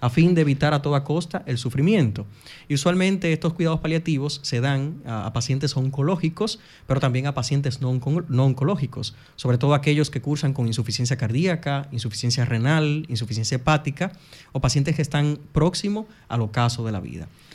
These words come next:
La finalidad de los cuidados paliativos es evitar el dolor y evitar el sufrimiento.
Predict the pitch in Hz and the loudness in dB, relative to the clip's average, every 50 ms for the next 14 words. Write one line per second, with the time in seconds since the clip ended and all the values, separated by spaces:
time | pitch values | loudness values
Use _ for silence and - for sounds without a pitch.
0 | - - - _ _ _ _ - 127 120 131 135 139 139 135 156 175 208 208 190 | -20 -20 -20 _ _ _ _ -4 0 2 4 4 6 6 6 6 4 4 2 2
1 | 170 190 185 180 170 180 175 165 165 180 190 196 202 208 208 - - - 151 156 | 2 2 0 2 0 2 0 0 0 0 -2 -2 -2 -2 -4 -6 -6 -2 -2 0
2 | 160 165 - - - 127 120 120 120 143 156 165 151 151 151 165 196 226 233 - | 0 -2 -4 -6 -4 -2 -2 0 0 0 2 2 2 2 2 2 2 0 0 -4
3 | - _ _ - 127 123 117 113 107 127 123 127 123 117 - 120 117 120 104 98 | -10 _ _ -4 -2 -2 0 0 0 0 2 2 2 0 0 -4 -4 -4 -4 -4
4 | 95 87 - - - - | -4 -6 -8 -10 -12 -14